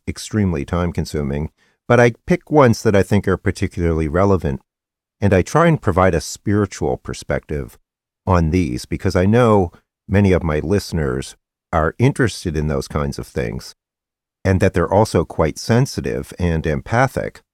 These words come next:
and having a little bit of an understanding of some of these things can be quite helpful, I think. I'm going to also start posting them on my Facebook page,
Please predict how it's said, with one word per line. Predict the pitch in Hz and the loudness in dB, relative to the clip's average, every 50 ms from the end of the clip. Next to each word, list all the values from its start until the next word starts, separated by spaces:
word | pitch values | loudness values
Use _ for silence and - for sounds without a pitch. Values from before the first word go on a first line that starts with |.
| _ _ _ _ | _ _ _ _
and | - 98 87 | 0 0 2
having | 87 117 135 143 156 135 | 2 2 2 2 4 4
a | 110 | 4
little | 107 113 107 104 | 4 4 4 4
bit | 90 107 92 | 4 2 2
of | 87 82 | 2 2
an | 87 | 2
understanding | 92 92 90 85 82 - - 95 92 92 92 90 90 82 78 | 2 2 2 0 -2 -2 0 0 2 2 2 2 2 0 0
of | 71 80 78 - | 0 -2 -2 -4
some | - - - 95 82 80 | -8 -6 -4 -2 -2 -2
of | 67 67 | -2 -4
these | 73 71 - - | -4 -6 -6 -6
things | - 71 67 67 - - _ _ _ - | -6 -4 -4 -6 -8 -12 _ _ _ -6
can | - 98 | -4 -2
be | 78 90 76 | -2 -2 -4
quite | - - - 107 98 - | -2 0 0 0 0 0
helpful, | - 113 113 127 - - - 69 53 | 0 0 0 0 0 -4 -8 -6 -6
I | 52 60 | -4 -6
think. | - - - 57 50 - - - _ _ _ _ _ _ _ _ _ _ _ - | -6 -8 -10 -10 -10 -12 -16 -20 _ _ _ _ _ _ _ _ _ _ _ 0
I'm | 104 107 104 | 2 2 4
going | 117 117 143 180 202 | 6 6 6 4 4
to | - - 143 - - | 2 0 -2 0 4
also | 101 107 120 120 - 117 98 | 4 6 6 4 4 2 2
start | 90 - - 95 87 87 85 - _ - | 2 2 2 2 2 2 2 -2 _ -10
posting | - - 87 85 - - 90 87 82 | -6 -4 -4 -4 -2 -2 -2 -2 0
them | 80 78 76 | -2 -2 -4
on | - 73 80 80 | -4 -4 -4 -4
my | 78 73 71 67 69 | -4 -4 -4 -4 -4
Facebook | 65 - _ _ - 92 90 - - - - 69 - - - | -6 -8 _ _ -4 -4 -4 -4 -6 -8 -10 -10 -10 -10 -12
page, | - - 62 57 50 50 60 82 - - - - | -14 -10 -10 -8 -8 -8 -10 -10 -12 -14 -18 -20